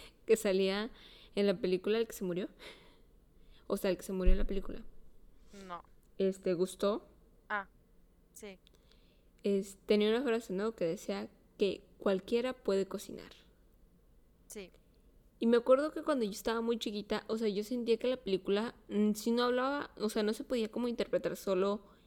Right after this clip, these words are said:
Speaker 1: en cocina, ¿no? O sea, eh, yo lo interpretaba más como de que, por ejemplo, cualquiera podría ser un artista.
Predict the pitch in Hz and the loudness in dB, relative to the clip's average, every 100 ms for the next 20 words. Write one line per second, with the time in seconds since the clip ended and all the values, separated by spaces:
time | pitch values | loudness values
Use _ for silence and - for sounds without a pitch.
0 | _ 196 180 180 - 202 175 - 220 233 | _ -4 -2 -2 -2 -2 -2 -2 -2 -2
1 | - - - - - 202 208 190 - 185 | -10 -20 -20 -20 -4 -2 0 -2 -2 -4
2 | - 185 208 240 254 240 190 - 190 185 | -4 0 2 4 2 0 -2 -2 0 0
3 | 185 - 202 202 190 202 - 185 - - | -2 -4 -4 -2 -2 -4 -2 -2 -4 -10
4 | - 202 214 185 - 185 175 196 196 - | -6 -2 -2 -4 -4 -4 -2 -2 -2 0
5 | 190 180 175 - 180 175 160 - - - | 2 2 0 -2 -2 -2 -4 -10 -12 -16